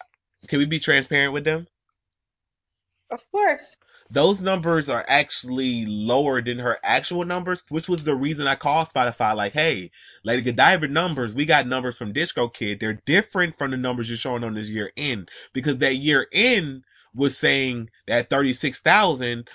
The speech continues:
Speaker 1: but DistroKid was saying thirty-six thousand, what, six, sixty days.
Speaker 2: Oh, right, exactly.
Speaker 1: So I was like, so they, so they, so they explained it to me. So we, we got that understood. Next year shouldn't be no problem.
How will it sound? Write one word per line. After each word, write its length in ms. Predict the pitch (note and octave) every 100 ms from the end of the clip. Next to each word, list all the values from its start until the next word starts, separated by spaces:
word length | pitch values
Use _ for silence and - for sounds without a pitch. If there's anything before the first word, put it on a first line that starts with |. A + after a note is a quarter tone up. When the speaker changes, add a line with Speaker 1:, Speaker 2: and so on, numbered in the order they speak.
| - A2
Speaker 1:
but 380 | C3 C#3+ G#2+
DistroKid 640 | C#3 - - F3+ D#3+ D#3+ C3+
was 180 | B2
saying 220 | B2+ A#2 G#2
thirty-six 440 | B2 A#2+ C3+ A#2
thousand, 400 | B2 A#2 A#2 A2+
what, 220 | A#2+ G2+
six, 360 | - D3+ - -
sixty 320 | D#3 - A#2+
days. 520 | C#3 F#3+ - - - _ _ _ _ _ _ _ _ _ _ _ _ _ _ G3
Speaker 2:
Oh, 140 | G3 _ G3+
right, 360 | A#3 A#3+ G#3 - -
exactly. 760 | G#3+ A3 A3+ A#3 - F3+ F3 _
Speaker 1:
So 160 | - D#3
I 120 | D#3+
was 160 | G3 D3+
like, 300 | B2+ G#2 -
so 140 | C3
they, 160 | C3 C#3+
so 160 | C#3
they, 180 | A#2+ C3
so 180 | - A#2
they 120 | B2
explained 380 | B2+ - A#2+ A#2
it 80 | A2
to 140 | A2+
me. 180 | G#2 G#2
So 220 | - G2+
we, 180 | G2+ A#2+
we 140 | G#2+
got 180 | B2 A2+
that 140 | A#2+ F2+
understood. 540 | F#2+ F#2 - C#3+ A2+
Next 260 | A#2+ B2 -
year 120 | A2
shouldn't 240 | - A2 G#2+
be 80 |
no 100 | G2
problem. 540 | E2+ C3+ C3 A2 F#2+